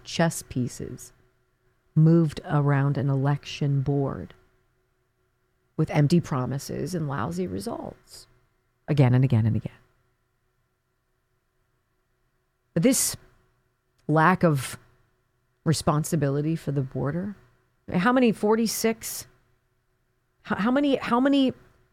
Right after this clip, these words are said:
executive actions did Joe Biden take in the first one hundred days of his quote-unquote presidency that had specific effect on the border? Dismantling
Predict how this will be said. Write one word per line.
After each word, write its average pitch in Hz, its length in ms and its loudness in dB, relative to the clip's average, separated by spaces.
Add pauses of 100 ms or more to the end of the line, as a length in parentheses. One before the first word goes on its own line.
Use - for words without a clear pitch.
(760)
executive 214 840 6 (120)
actions - 760 -2 (440)
did 220 160 8
Joe 247 280 6
Biden 254 440 4
take 196 260 2
in 180 80 0
the 175 80 2
first 208 320 -2
one 180 140 2
hundred 220 420 2
days 151 340 6
of 135 140 2
his 131 360 0
quote-unquote 151 680 0
presidency 120 840 -2 (560)
that 147 120 2
had 151 200 2
specific 196 640 0
effect - 720 -6
on 160 80 0
the 185 80 2
border? 208 400 -4 (420)
Dismantling 180 960 4